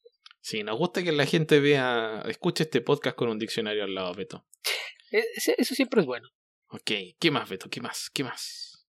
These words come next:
Speaker 2: El tercer proyecto es la, la ya mencionada película de Superman,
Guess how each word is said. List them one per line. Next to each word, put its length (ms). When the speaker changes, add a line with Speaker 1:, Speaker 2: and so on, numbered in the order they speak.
Speaker 2:
El 340
tercer 240
proyecto 540
es 80
la, 320
la 560
ya 160
mencionada 420
película 420
de 100
Superman, 500